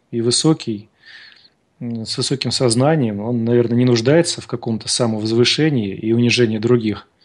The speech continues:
Он и так возвышен. Открывая рот для произносения каких-то слов в сторону другого, м, достаточно, или вернее важно посмотреть на себя,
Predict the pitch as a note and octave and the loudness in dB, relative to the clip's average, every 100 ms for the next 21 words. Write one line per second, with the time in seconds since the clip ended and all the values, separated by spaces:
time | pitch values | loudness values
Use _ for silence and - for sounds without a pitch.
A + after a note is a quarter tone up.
0 | _ _ _ F#3 D3 D3+ - B2+ G#2+ G#2 | _ _ _ 0 0 0 0 0 0 -4
1 | - - - _ _ _ _ _ _ _ | -6 -10 -20 _ _ _ _ _ _ _
2 | _ _ _ _ _ _ _ _ _ _ | _ _ _ _ _ _ _ _ _ _
3 | C3 - E3+ F#3 F3 F3+ F#3+ - - B2 | -2 4 6 6 6 6 4 2 -8 -2
4 | C3+ C3 B2 C3 B2 C3+ B2+ - C#3+ B2+ | 2 2 2 -2 -2 -2 -2 -2 -2 -2
5 | A2+ B2 - B2 - B2+ - D#3 E3+ E3+ | -4 -6 -8 -10 -6 -6 0 4 4 2
6 | - C#3+ B2+ A2+ G#2 B2+ B2+ E3+ C3 G2+ | 0 2 2 0 -2 -4 2 4 4 0
7 | F#2 _ _ _ - D3 D3 A2+ B2 F3 | -6 _ _ _ -12 -10 -8 -6 -2 0
8 | E3+ - B2+ A#2+ - _ _ C3+ B2 A#2 | -2 -2 -4 -4 -10 _ _ -6 -4 -2
9 | B2 B2+ B2 A#2 C#3+ D3+ A2+ F2+ - - | 0 -2 -2 0 2 2 -2 -8 -8 -4
10 | B2 B2+ A#2 - G#2+ - A2 C3 D3 | -4 -2 -4 -4 -8 -6 -2 -2 -2